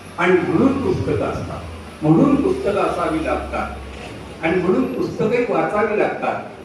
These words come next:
की ज्यावेळेस ते पुस्तक वाचलं जाईल. आजपासून पुढे पंचवीस वर्षानंतर हे पुस्तक एखाद्या त्यावेळेच्या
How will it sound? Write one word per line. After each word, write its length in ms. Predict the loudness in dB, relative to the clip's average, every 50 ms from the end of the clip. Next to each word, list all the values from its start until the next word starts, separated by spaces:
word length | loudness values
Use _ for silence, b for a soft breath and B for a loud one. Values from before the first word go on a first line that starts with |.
| -10 -8
की 60 | -6
ज्यावेळेस 640 | -2 0 2 2 4 2 2 4 4 4 2 2 4
ते 140 | 4 4 4
पुस्तक 320 | 4 0 -2 -2 -2 -2 -2 -2 0
वाचलं 460 | -2 -2 -2 -2 -2 -2 0 0 0
जाईल. 260 | 0 0 -2 -4 -6 -8 -10 -12 -14 -14 -10 -6 -2
आजपासून 600 | 0 0 0 0 2 2 2 2 2 0 -2 -2
पुढे 240 | -2 -2 0 0
पंचवीस 560 | 0 0 -2 -4 -4 -4 -6 -6 -6 -6 -6 -4
वर्षानंतर 560 | -4 -4 -4 -4 -4 -4 -4 -4 -6 -4 -2
हे 300 | -2 -2 -2 -2 0 -2
पुस्तक 240 | -2 -2 -2 -2 -2
एखाद्या 580 | -2 -2 -2 -4 -2 -2 -2 -2 -2 -4 -4
त्यावेळेच्या 680 | -2 -2 0 0 0 0 -2 -2 -2 -2 -2 -2 -2